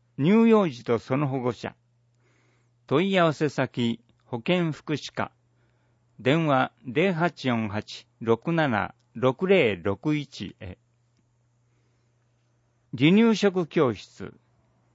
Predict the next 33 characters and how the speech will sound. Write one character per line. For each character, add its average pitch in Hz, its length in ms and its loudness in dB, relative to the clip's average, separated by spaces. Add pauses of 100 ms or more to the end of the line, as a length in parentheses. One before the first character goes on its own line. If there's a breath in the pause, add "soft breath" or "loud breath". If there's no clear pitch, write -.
(300)
時、 151 480 0 (440)
九 220 120 -4
月 202 320 2
十 127 280 2
二 180 180 2
日 160 320 -2
金 139 320 0
曜、 101 360 -2 (520)
十 160 260 -2
三 196 260 2
時 120 140 -4
三 131 300 -4
十 151 140 -4
分 131 340 -6
か 120 100 -2
ら 113 160 0
十 151 240 -4
五 110 180 -2
時。 82 280 -14 (920)
と 135 100 -4
こ 170 140 2
ろ、 156 260 4 (140)
サ 151 240 2
ン 202 100 2
シ 190 220 -2
ー 160 60 -6
プ 175 100 -4
ラ 151 160 0
ザ 104 140 -4
三 120 360 -2
階。 101 360 -6 (800)
内 151 360 2
容、 139 440 0